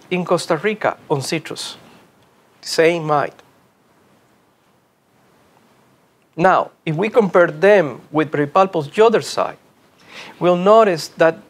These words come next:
this mite in the prodorsum is more reticulated laterally. Also in the opistosoma, you can see two strong groups in the central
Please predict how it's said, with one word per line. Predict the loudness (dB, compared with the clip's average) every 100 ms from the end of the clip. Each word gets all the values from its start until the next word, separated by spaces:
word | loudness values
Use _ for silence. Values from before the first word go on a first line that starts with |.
| -10
this | -8 -4
mite | 2 4 4 0
in | -4
the | -4
prodorsum | -2 -2 2 0 0 -4 -4 -4
is | -6 -2
more | 2 2
reticulated | 2 -2 -2 0 0 0 -2 -8 _ _ _ -4
laterally. | 0 0 -2 -6 -10 -18 -20 _ _ -20 -20 -20 -20 -2
Also | 0 2 0 -2
in | 0
the |
opistosoma, | -2 -4 -8 -6 -6 2 4 4 2 -8 -12 _ _ -6
you | -2
can | 0 0
see | 0 -4 -4 -8 _ _
two | -2 0
strong | 0 -4 -18 _ 0 2 4 0 -4
groups | 0 2 2 -2 -18 -20 _ -6
in | -4
the | -4
central | -2 -2 0 0 -2